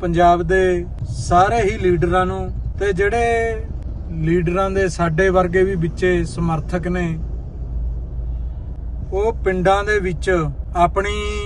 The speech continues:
ਇੱਕ ਵੋਟ ਲੈਣ ਲਈ ਜਾਂ ਪਾਰਟੀ ਨੂੰ ਵੱਧ ਵੋਟ ਪਾਉਣ ਲਈ, ਉਹ ਕਿਸੇ ਵੀ ਪਾਰਟੀ ਨਾਲ ਸੰਬੰਧ ਰੱਖਦਾ ਜਿਹੜਾ ਵੀ ਬੰਦਾ, ਉਹ ਆਪਣੇ ਘਰੇ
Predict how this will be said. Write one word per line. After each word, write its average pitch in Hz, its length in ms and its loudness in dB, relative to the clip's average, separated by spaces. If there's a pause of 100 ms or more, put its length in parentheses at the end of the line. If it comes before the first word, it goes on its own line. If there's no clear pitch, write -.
(1300)
ਇੱਕ 180 280 -2 (420)
ਵੋਟ 165 400 2
ਲੈਣ 190 320 2
ਲਈ 185 440 2 (460)
ਜਾਂ 180 180 4
ਪਾਰਟੀ 175 540 2
ਨੂੰ 185 400 -2 (520)
ਵੱਧ 190 260 2
ਵੋਟ 196 300 2
ਪਾਉਣ 180 380 0
ਲਈ, 180 160 0
ਉਹ 202 120 0
ਕਿਸੇ 220 240 0
ਵੀ 240 120 -4
ਪਾਰਟੀ 185 340 2
ਨਾਲ 185 160 -2
ਸੰਬੰਧ 170 300 -2
ਰੱਖਦਾ 160 360 -4
ਜਿਹੜਾ 160 220 -2
ਵੀ 180 120 -4
ਬੰਦਾ, 143 340 -4 (140)
ਉਹ 220 140 4
ਆਪਣੇ 214 340 2 (920)
ਘਰੇ 196 560 2